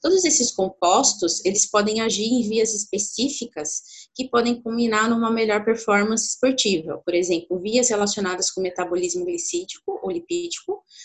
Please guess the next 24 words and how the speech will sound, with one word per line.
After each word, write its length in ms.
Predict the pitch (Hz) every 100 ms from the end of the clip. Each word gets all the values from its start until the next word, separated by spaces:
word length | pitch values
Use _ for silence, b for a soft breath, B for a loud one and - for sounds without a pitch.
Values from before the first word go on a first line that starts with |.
| B B -
vias 600 | 190 254 226 190 - -
relacionadas 720 | 202 196 190 196 185 190 190
com 100 | -
a 20 | 175
biogênese 680 | 180 254 196 190 254 233
mitocondrial, 960 | 190 175 170 175 170 175 156 160 254 - B B _
vias 320 | 185 240 269
de 160 | 220 226
reparo 600 | 233 240 - 208 262 294
de 140 | 208 208
dano 420 | 175 180 190 185
ao 140 | 175
D 160 | 175 170
N 200 | 170 175
A, 360 | 165 170 269 - B B B _ _ _ _ _ _ -
como 260 | 214 226
principalmente 840 | 214 247 262 - 226 202 165 - 202
vias 580 | 175 185 165 160 - - -
antioxidantes 1080 | 196 202 - 202 180 180 220 247 311 - -
e 60 |
de 100 | 233
modulação 840 | 240 233 226 220 226 - 202 208 208 _
da 100 | 208
inflamação. 640 | 214 - 214 254 - 143